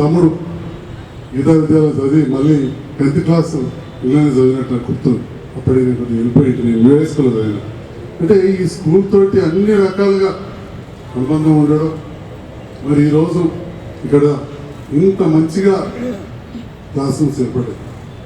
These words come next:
చాలాసార్లు వచ్చినప్పుడు ఆ పాత బిల్డింగ్, ఈ ఎప్పుడో దాదాపు శతాబ్దం కింద కట్టిన బిల్డింగ్ మధ్యలో ఎటు కూలిపోతుందో తెలియకుండా ఉంటే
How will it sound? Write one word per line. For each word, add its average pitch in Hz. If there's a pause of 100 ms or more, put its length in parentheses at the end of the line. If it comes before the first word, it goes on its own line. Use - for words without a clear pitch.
చాలాసార్లు 190
వచ్చినప్పుడు 185 (840)
ఆ - (120)
పాత 180 (160)
బిల్డింగ్, 180 (600)
ఈ 156 (100)
ఎప్పుడో 151 (160)
దాదాపు 175
శతాబ్దం 160 (100)
కింద 160 (120)
కట్టిన 160
బిల్డింగ్ 165 (520)
మధ్యలో 165 (120)
ఎటు 156
కూలిపోతుందో 175
తెలియకుండా 156
ఉంటే 160